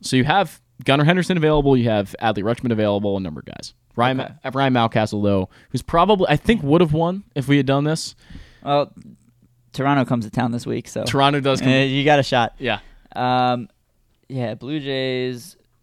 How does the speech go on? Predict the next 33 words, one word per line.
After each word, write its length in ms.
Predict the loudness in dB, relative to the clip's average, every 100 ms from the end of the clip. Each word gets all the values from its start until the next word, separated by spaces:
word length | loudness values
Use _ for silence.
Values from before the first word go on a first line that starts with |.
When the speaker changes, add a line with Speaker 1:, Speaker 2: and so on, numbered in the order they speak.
| _ _
Speaker 2:
won 180 | -6 -4
against 240 | -2 -6 -10
the 60 |
Rockies, 640 | -12 -10 -10 -12 -14 -16 -14
finished 280 | -14 -14
up 100 | -14
against 180 | -16 -16
the 60 | -14
A's. 240 | -14 -16 _ _ _ -8
Um, 500 | -4 0 0 -2 -6 -18 -20 _ _ -4
give 220 | -2 0
me, 720 | 0 -2 0 2 2 2 -2 -10 _ _ _ _ _ _ _ _ -20 _ _ _ _ _ _ _ _ _ _ _ _
give 80 | -2
me 80 | 0
Adley. 340 | 0 -2 -6 -10 _ _ -20 -16
Take 180 | -14 -10
Adley. 240 | -10 -4
Speaker 1:
Okay. 140 | 2 4
Speaker 2:
I 60 | 6
don't 80 | 6
think 100 | 4
I've 80 |
ever 140 | 4 2
taken 200 | -2 -2
Adley 280 | -2 -2 -4
on 80 |
the 60 | -6
show. 280 | -6 -6 -6 -6
I 80 |
don't 120 | -4 -4
like 140 | -4
going 220 | -4 -4
chalk. 360 | -2 -4 -4